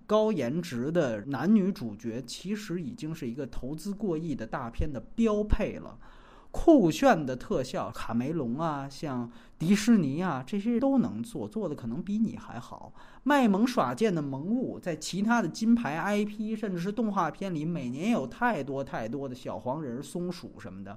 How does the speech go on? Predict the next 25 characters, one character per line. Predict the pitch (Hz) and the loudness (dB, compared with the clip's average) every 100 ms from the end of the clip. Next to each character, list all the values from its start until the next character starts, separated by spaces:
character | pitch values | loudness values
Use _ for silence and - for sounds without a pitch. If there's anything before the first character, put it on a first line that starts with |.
| - | 6
高 | 285 294 302 | 10 10 8
颜 | 170 165 | 6 6
值、 | 220 175 | 4 2
高 | 196 233 226 | 4 4 4
人 | 147 | 2
气 | 175 202 | -2 -4
的 | 131 | -4
鲜 | - - 220 226 | -2 0 4 4
肉 | 226 147 | 2 0
网 | 123 85 - | -2 -6 -10
红， | - 135 160 | -12 -8 -8
好 | - 117 | -6 -6
莱 | 123 | -6
坞 | 175 220 | -4 -4
更 | 214 285 180 | -2 0 0
是 | 170 | -2
一 | 190 214 147 | -4 -4 -4
抓 | - 208 214 208 | -2 0 2 0
一 | 127 | -2
大 | 165 202 117 | -2 -2 -2
把。 | 101 117 | -6 -6
你 | 135 143 | -4 2
要 | 240 262 | 6 6
想 | - 139 123 | 4 -2 -2
想， | 208 - - | -2 -4 -8